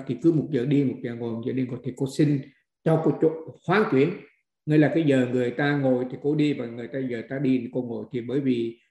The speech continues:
cái lý do là bên, ờ, thiền sinh nữ á, cái, cái khu vực nó tương đối nó, nó, nó không, nó vừa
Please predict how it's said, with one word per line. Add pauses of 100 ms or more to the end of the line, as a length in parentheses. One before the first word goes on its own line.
(140)
cái
lý
do
là
bên,
ờ,
thiền
sinh
nữ
á, (180)
cái,
cái
khu
vực (100)
nó (160)
tương
đối
nó,
nó,
nó
không, (100)
nó (160)
vừa